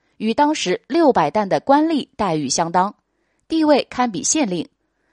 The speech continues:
能够在仅供天子行走的驰道旁边的道路上行走。汉代的养老政策不仅优待德高望重、遵守法度的老者，即使是犯了法的老人，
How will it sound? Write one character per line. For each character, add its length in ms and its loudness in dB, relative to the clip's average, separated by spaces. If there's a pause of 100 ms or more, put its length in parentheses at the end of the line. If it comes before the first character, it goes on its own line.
能 180 0
够 300 4
在 240 0
仅 200 -8
供 160 2
天 220 0
子 100 -6
行 200 -6
走 140 0
的 120 -4
驰 220 -2
道 180 4
旁 260 -4
边 160 0
的 60 -2
道 180 2
路 140 0
上 220 -2
行 220 -4
走。 280 -2 (640)
汉 200 0
代 140 2
的 100 2
养 140 2
老 140 4
政 200 -2
策 240 0 (280)
不 120 2
仅 320 0
优 200 4
待 220 0
德 220 0
高 180 8
望 220 2
重、 220 2 (320)
遵 240 2
守 180 2
法 280 -2
度 120 -4
的 120 0
老 180 2
者， 260 -2 (480)
即 200 0
使 160 -2
是 240 0
犯 200 2
了 80 4
法 160 2
的 120 -2
老 180 4
人， 260 0